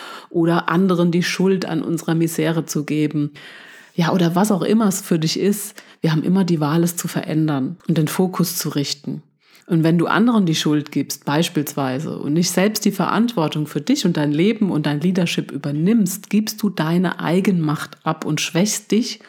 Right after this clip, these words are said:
und deine Führungskraft. Und glaub mir, wir alle haben da unsere Schwächen,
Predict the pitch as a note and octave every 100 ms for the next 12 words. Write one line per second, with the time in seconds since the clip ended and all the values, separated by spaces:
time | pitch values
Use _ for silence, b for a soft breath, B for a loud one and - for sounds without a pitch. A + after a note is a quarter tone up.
0 | B B B - A#3+ A#3+ - E3+ F3 F#3
1 | - G3 F3+ D3+ - - - D3+ - -
2 | - _ _ B B B B B E3 D3+
3 | D#3+ G#3+ B3 A#3+ C4+ - B B F3 E3
4 | - F3 G3+ G3+ D3+ D#3+ E3 E3 D#3 C#3+
5 | E3 E3 D#3+ D3+ C#3+ - D3 D#3 D#3+ D3